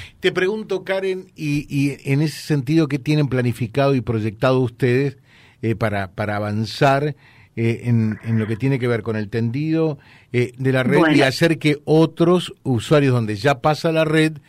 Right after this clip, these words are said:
Speaker 1: eh, mejor dicho, otros vecinos donde ya pasa la red, eh, puedan también adherirse a este sistema?
Speaker 2: Bueno,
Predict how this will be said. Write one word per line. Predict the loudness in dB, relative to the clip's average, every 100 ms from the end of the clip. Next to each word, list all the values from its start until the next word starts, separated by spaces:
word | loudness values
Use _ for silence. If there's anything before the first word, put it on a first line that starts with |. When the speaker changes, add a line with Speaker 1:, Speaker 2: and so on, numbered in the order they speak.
| _ _ -2
Speaker 1:
eh, | 0 0
mejor | -2 -2 0
dicho, | -2 -2 -4 -8 -6
otros | -2 2 4
vecinos | 4 2 2
donde | 2 2
ya | 0 2
pasa | 0 0 0
la | 0
red, | 2 2 0 -6 -18 _
eh, | -4
puedan | 0 0 0
también | 0 0 -2 -4
adherirse | -2 0 2 2 2 -2 -4 -4
a | -4
este | -4 -6
sistema? | -8 -8 -4 -4 -4 -6 -10 -12 -18 -20 -20 _ _
Speaker 2:
Bueno, | 0 2 2